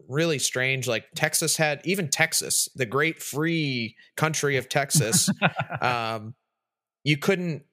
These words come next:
Speaker 1: I think it was, you couldn't buy beer in a brewery and then leave or some-, something, like, really wacky. And they finally got that repealed. Um, you couldn't get, like, a growler.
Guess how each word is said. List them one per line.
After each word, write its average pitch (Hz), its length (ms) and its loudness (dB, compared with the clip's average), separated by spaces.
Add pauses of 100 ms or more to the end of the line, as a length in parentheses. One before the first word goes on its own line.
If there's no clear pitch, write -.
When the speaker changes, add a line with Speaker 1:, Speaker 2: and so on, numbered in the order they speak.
Speaker 1:
I 151 80 2
think 208 240 -2
it - 100 -2
was, 156 320 -2
you 139 140 -4
couldn't 185 400 -4
buy 139 360 0
beer 131 260 0
in 123 220 -2
a 127 140 2
brewery 120 480 -2
and 120 100 -6
then 104 220 -6
leave 139 580 -4 (280)
or 139 100 -2
some-, 185 260 0
something, 269 440 0
like, 165 180 0
really 135 260 0
wacky. 120 580 -2
And 117 120 -6
they 113 120 0
finally 147 360 -2
got 127 220 -2
that 120 200 -4
repealed. 123 720 -2 (600)
Um, 113 580 -4
you 139 100 -4
couldn't 165 180 0
get, 147 140 0
like, 131 140 -4
a 117 80 0
growler. 120 640 -2